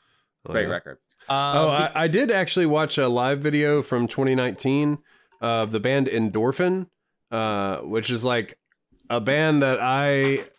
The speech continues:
Speaker 2: and some buddies saw in, like, for the first time in, like, two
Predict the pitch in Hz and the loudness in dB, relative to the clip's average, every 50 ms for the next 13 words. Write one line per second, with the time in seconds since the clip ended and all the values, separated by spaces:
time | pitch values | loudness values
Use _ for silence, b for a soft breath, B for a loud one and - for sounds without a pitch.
0 | _ _ _ _ - - 123 123 120 - - 127 123 123 127 131 135 131 123 - | _ _ _ _ -10 -4 -2 -2 -2 0 0 -2 0 0 0 2 2 2 0 0
1 | - - 127 127 127 127 127 123 113 117 120 117 117 110 104 95 - _ _ _ | 0 0 0 0 2 2 2 0 0 0 0 0 0 -2 -2 -4 -8 _ _ _
2 | _ _ _ _ _ _ _ _ _ _ - 127 113 107 - 135 127 - - 139 | _ _ _ _ _ _ _ _ _ _ -4 -4 -4 0 0 0 0 0 0 -2
3 | 131 127 123 123 120 117 113 107 98 87 _ _ _ _ _ _ _ _ _ _ | 0 0 0 0 2 0 0 -2 -4 -6 _ _ _ _ _ _ _ _ _ _
4 | _ - - - - 127 127 127 127 127 123 120 113 | _ -12 -8 -4 0 0 2 2 2 0 0 -2 -6